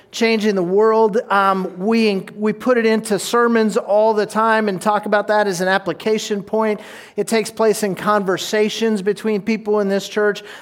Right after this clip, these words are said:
that we're about loving God, loving people, and changing the world. I came in today, I saw Chris was wearing a shirt that says, "Loving God, loving people,"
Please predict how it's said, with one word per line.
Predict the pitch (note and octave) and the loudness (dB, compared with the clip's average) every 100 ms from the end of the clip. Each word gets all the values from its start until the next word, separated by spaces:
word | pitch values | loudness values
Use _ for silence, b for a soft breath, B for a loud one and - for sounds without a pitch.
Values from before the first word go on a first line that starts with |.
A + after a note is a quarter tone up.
| B | B
that | G3 F#3+ | 0 2
we're | G#3+ A3+ | 2 4
about | G#3 G3+ F3+ | 4 2 2
loving | F#3+ A3 G#3+ | 2 2 2
God, | G3+ G3+ G3 | 2 2 2
loving | F#3 G3+ G#3 F3+ | 4 2 2 0
people, | G#3+ G#3 G#3 G#3 | -2 0 0 0
and | E3+ E3 | -2 -6
changing | - G#3+ G3 F3+ | -2 -2 0 -2
the | E3+ | -2
world. | E3+ G#3 G#3+ G#3+ B B | 2 4 4 2 B B
I | - E3+ | -6 -4
came | A3+ A#3 A3 | 0 2 2
in | G#3+ | 0
today, | G#3 G#3 G#3 | 0 2 4
I | F#3+ | 4
saw | F#3 - G3+ F#3+ | 2 0 2 2
Chris | - A3+ A3 | 2 0 0
was | G3+ | -2
wearing | F3 G#3+ G3 F#3 | 0 2 2 0
a | |
shirt | - G#3+ G#3+ | -2 0 0
that | G3+ - | 0 0
says, | F#3 | 0
"Loving | D#3 E3 F#3+ G#3+ A3 F#3+ | 2 2 4 4 2 2
God, | G3+ G#3 G#3+ | 2 4 2
loving | F#3 F#3 G#3 G#3 G3+ | 4 4 4 0 0
people," | A3+ G#3+ A3 A3 A3+ | -2 2 2 4 4